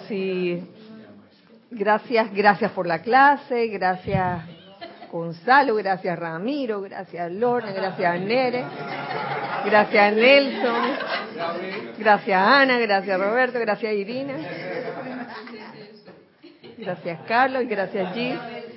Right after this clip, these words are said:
Gracias a todos, gracias a todos por, por su participación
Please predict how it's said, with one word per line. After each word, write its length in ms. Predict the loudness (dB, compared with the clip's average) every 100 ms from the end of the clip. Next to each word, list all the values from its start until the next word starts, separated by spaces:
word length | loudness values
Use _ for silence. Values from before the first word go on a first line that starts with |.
| -14 -12 -12 -14 -14 -16 -20 _ -18 -12
Gracias 420 | -6 -2 -2 -2 -2
a 100 | -2
todos, 380 | -2 -2 -4 -6
gracias 340 | -6 -6 -6
a 80 | -4
todos 220 | -4 -4
por, 200 | -4 -6 -6 -8
por 180 | -8 -6
su 160 | -8
participación 1200 | -6 -6 -8 -16 -12 -12 -10 -6 -4 -4 -6 -10